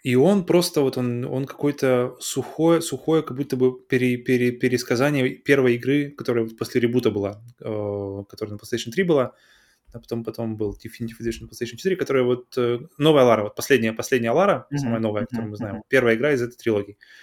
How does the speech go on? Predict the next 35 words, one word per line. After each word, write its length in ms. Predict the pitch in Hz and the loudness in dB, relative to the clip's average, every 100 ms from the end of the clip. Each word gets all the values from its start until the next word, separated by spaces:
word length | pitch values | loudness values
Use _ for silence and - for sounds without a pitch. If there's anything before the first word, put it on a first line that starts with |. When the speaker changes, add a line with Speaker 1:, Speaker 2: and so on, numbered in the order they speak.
| - _ - | -20 _ -8
Speaker 1:
И 240 | 117 123 | -4 -2
фактически 440 | 117 117 190 170 135 | -2 -4 -6 -6 -6
события 360 | 131 131 127 | -2 -2 -2
всей 180 | 113 123 | -2 -4
этой 120 | 120 117 | -2 -2
игры, 140 | 160 | 0
они 160 | 123 117 | -2 -4
так, 180 | 113 - | -10 -6
э, 220 | 110 104 120 - | -6 -6 -10 -2
так 200 | 131 - | -2 2
или 120 | 113 | 2
иначе 300 | 120 143 - | 2 0 -4
как-то 240 | 113 123 120 | -8 -8 -8
были 280 | 117 113 110 | -2 -2 -2
пе-, 200 | - 117 | -2 -4
переданы 420 | 113 117 110 101 | 0 -2 -2 -6
просто 340 | - 110 - 110 107 | -10 -14 -14 -20 -14
в, 180 | 107 107 _ _ _ _ _ _ | -12 -12 _ _ _ _ _ _
с 80 | 160 | 0
небольшими 380 | 135 127 127 113 | 4 4 4 0
там 120 | 104 | -6
дополнениями. 580 | - 107 123 123 107 110 _ _ _ - - - - - _ _ _ _ _ | -6 -6 -6 -6 -10 -14 _ _ _ -20 -20 -20 -20 -20 _ _ _ _ _
Но 220 | 131 143 147 | 0 4 6
она 120 | 165 | 6
какая-, 240 | 170 175 147 | 6 4 6
она 140 | 156 | 2
как-то 200 | 160 - | 0 -8
просто 260 | 147 160 - 156 | -2 0 0 -4
см-, 120 | - | -6
смотрелась, 520 | - 143 156 202 165 151 | -6 -4 2 4 4 2
она 160 | 147 160 | 2 4
не, 100 | 160 | 2
причем 300 | 160 151 151 | -2 -2 -2
неплохой 440 | 139 131 - 226 | 0 -2 6 4
фильм, 400 | 226 123 113 - | 6 0 -2 -8